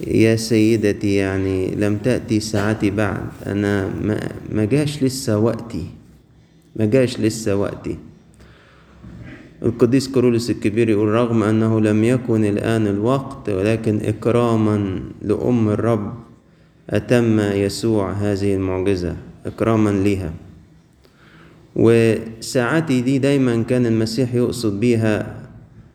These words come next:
بداية مشوار آلامه، يعني. ف-، وكأنه بيقول: "أنت كده بتستعجلي الأحداث، يعني ما هدي هتبقى الإعلان الأول دي، وطالما الموضوع أعلن،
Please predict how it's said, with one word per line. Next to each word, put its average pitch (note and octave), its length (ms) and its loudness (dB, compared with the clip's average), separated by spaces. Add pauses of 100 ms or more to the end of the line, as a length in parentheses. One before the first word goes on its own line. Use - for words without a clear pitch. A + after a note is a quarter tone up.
(160)
بداية A2+ 640 2 (140)
مشوار G#2+ 500 0
آلامه، G#2 500 2
يعني. E2+ 300 -2 (760)
ف-، G2+ 240 2 (460)
وكأنه B2 460 4
بيقول: A2 500 2
"أنت A2 280 -2
كده B2 480 0
بتستعجلي A2 880 0
الأحداث، - 960 -2 (240)
يعني F2+ 380 -4 (460)
ما G2 200 4
هدي A2+ 380 4
هتبقى G#2+ 340 0
الإعلان A#2 720 4
الأول G2 600 0
دي، - 140 -6 (840)
وطالما C#3 460 4
الموضوع B2 720 2
أعلن، C3 400 2